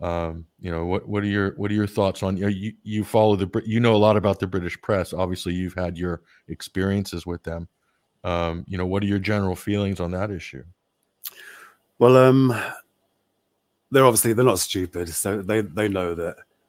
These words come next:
Speaker 2: what he did was basically journalism. I know, you know, his, he had, uh, some of the best sources in the world, I suppose. But yeah, it was, it was basically journalism. But, um, they're just, they're cowards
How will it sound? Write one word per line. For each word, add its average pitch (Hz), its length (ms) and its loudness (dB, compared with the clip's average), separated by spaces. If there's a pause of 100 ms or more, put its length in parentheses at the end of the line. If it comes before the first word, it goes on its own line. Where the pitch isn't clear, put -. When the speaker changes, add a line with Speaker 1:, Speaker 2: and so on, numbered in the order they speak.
(160)
Speaker 2:
what 92 240 -4
he 85 80 -8
did 82 340 -10
was 85 420 -10 (640)
basically 85 420 -6
journalism. 80 720 -10
I 85 80 -8
know, 80 160 -8
you 78 220 -14
know, 71 80 -12
his, 76 260 -10 (720)
he 80 80 -12
had, 82 240 -8
uh, 82 200 -6 (320)
some 90 160 -6
of 85 60 -8
the 85 60 -6
best 87 300 -4
sources 85 340 -6
in 82 80 -8
the 87 80 -4
world, 85 340 -6
I 78 60 -14
suppose. 80 400 -14
But 95 100 -8
yeah, 92 160 -2
it 85 60 -6
was, 82 100 -10
it 87 60 -8
was 85 100 -12
basically 82 360 -8
journalism. 73 500 -12 (680)
But, 107 260 0
um, 113 680 2
they're 120 180 0
just, 120 420 -2
they're 127 140 2
cowards 120 720 0